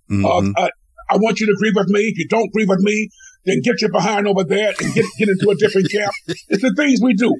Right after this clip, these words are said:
Speaker 2: playing football. You know, I mean, if you with me or you ain't. I
Speaker 1: Mm-hmm.
Speaker 2: mean, so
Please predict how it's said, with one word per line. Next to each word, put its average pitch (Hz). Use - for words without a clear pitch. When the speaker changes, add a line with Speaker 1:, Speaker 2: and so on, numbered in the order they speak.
Speaker 2:
playing 240
football. 185
You 190
know, 185
I 190
mean, 170
if 196
you 180
with 269
me 262
or -
you 220
ain't. 170
I -
Speaker 1:
Mm-hmm. -
Speaker 2:
mean, 254
so 233